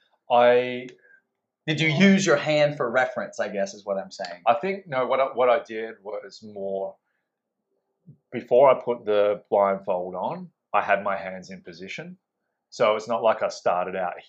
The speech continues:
Speaker 1: here
Speaker 2: Right.
Speaker 1: and then had to bring it in. To what you said, yes, I would have had to have felt for the cup and,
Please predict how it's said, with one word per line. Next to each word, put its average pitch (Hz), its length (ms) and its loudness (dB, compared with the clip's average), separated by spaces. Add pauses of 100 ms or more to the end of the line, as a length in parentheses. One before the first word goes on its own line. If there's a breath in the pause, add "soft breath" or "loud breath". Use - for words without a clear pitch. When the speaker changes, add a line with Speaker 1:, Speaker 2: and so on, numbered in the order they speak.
Speaker 1:
here 95 260 -6
Speaker 2:
Right. 127 340 8
Speaker 1:
and 101 100 -2
then 101 140 -2
had 92 320 -6
to - 60 -14
bring 98 300 -6
it 95 120 -8
in. 156 240 -8 (480)
To 131 100 -6
what 101 260 0
you 120 140 -6
said, 95 360 -2
yes, 110 240 -4
I 90 60 -4
would 95 200 -6
have 92 120 -12
had 90 220 -4
to 92 100 -12
have 87 120 -12 (320)
felt 87 320 -4
for 104 120 -10
the 87 120 -8
cup 85 420 -6
and, 87 240 -10